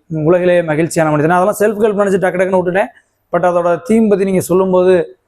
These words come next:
ரொம்ப மிஸ் பண்ணிட்டோம் அப்படின்னு தோணுச்சு. ஆ, நிறையா வாங்கணும்னு ஆர்வம், but அதற்கான கொஞ்சம் பட்ஜெட்டும் ப்ராப்ளம் இருக்கு. So, இப்போதைக்கு இதை வாங்கியிருக்கேன். அடுத்தடுத்து தொடர்ச்சியா சப்போர்ட் பண்ணுங்க. ஃபியூச்சர்ல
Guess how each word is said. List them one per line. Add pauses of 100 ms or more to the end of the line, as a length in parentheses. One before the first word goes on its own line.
(160)
ரொம்ப
மிஸ்
பண்ணிட்டோம்
அப்படின்னு
தோணுச்சு. (460)
ஆ,
நிறையா
வாங்கணும்னு
ஆர்வம், (100)
but
அதற்கான
கொஞ்சம் (300)
பட்ஜெட்டும்
ப்ராப்ளம்
இருக்கு.
So,
இப்போதைக்கு (460)
இதை
வாங்கியிருக்கேன்.
அடுத்தடுத்து
தொடர்ச்சியா
சப்போர்ட்
பண்ணுங்க.
ஃபியூச்சர்ல